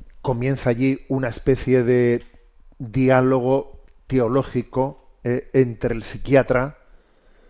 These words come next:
que es ateo, ¿eh? que re-, el psiquiatra representa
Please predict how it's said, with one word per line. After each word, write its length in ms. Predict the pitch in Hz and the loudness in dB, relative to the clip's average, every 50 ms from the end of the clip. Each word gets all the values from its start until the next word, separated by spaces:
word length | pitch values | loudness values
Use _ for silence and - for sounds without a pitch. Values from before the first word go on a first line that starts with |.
| - - - - - - | -20 -20 -20 -20 -20 -8
que 100 | - 147 | -6 -4
es 60 | 127 127 | 0 0
ateo, 440 | 123 127 - 147 139 131 127 - - - - - - - - - - - - - - - - | 0 2 2 2 2 0 -2 -6 -12 -18 -20 -20 -20 -20 -20 -20 -20 -20 -20 -20 -20 -18 -16
¿eh? 140 | - 127 160 - | -14 -14 -14 -12
que 240 | - - 98 98 104 | -10 -10 -10 -10 -10
re-, 140 | - 127 - - | -12 -12 -10 -6
el 260 | 127 123 120 127 - | -6 -6 -6 -6 -8
psiquiatra 440 | - 123 107 135 143 - 139 135 131 | -10 -2 2 2 4 4 4 2 2
representa 640 | 127 135 - 131 123 - 131 127 123 - 135 139 | 2 0 -2 -2 0 0 -2 -2 0 -2 -4 -4